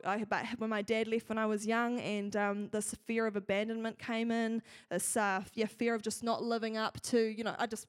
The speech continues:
'cause I just thought, felt like he left, and that wasn't, I didn't measure up.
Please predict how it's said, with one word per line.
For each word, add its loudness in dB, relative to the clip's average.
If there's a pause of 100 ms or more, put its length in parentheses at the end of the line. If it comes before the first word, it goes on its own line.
(100)
'cause -4
I 2
just -6 (180)
thought, 4
felt 2
like 2
he -2
left, 0
and 0
that 0
wasn't, 2
I 2
didn't 0
measure 4
up. 4